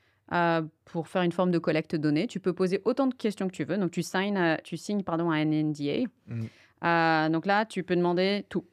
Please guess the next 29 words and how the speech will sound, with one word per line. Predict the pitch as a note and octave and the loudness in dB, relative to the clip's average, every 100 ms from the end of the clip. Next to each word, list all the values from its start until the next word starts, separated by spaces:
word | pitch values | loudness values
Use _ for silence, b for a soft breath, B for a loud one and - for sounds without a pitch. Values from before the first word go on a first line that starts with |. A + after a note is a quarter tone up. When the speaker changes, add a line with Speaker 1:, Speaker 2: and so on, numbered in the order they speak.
| _ _ _ _ _ _ _ | _ _ _ _ _ _ _
Speaker 1:
Tout. | D#3+ - _ _ _ | -10 -10 _ _ _
Speaker 2:
Fait | A#2+ | -4
que | G#2+ | -4
tu | - A#2 | -4 -4
rentres | G#2+ - D3 C#3+ G2+ - | -4 0 2 2 -2 -6
littéralement, | G#2 G2 A2 G#2 F#2+ G#2 G#2+ | -4 0 2 2 2 -2 -2
Speaker 1:
Tu | F3 | 0
Speaker 2:
hein. | |
Speaker 1:
rentres | E3 F#3 D#3+ | 0 0 0
dedans. | D3 - _ _ | -2 -4 _ _
Et | F3+ | 0
Speaker 2:
Ouais. | F#3 | 2
Speaker 1:
là, | G3 G#3+ A3+ G#3+ F3+ D#3 D#3 D3+ | 4 4 4 6 6 4 4 2
euh, | |
donc, | D#3 D#3 | 0 2
euh, | E3 | 2
moi, | F3 | 4
j'avais | F#3+ F3+ | 4 4
accès | F3 F3 G#3 | 4 4 2
genre | G3+ F#3 F3 | 4 4 6
au | D#3+ D#3 | 6 6
modèle | E3+ E3+ F3 | 4 4 2
financier, | F#3+ F#3 G#3 - F#3 F3 F3 F3+ F#3 | 2 2 2 2 2 4 4 4 4
euh, | F3 D#3 D3+ D3+ | 6 6 6 6
à | D#3 | 4
Google | D#3+ F#3+ F#3 F#3+ | 4 4 6 6
Analytics, | F#3+ G3 G3+ F3+ F3 F3+ F3+ - F3+ | 6 4 4 6 6 6 2 0 2
euh, | D#3+ | 6
à | D#3 | 6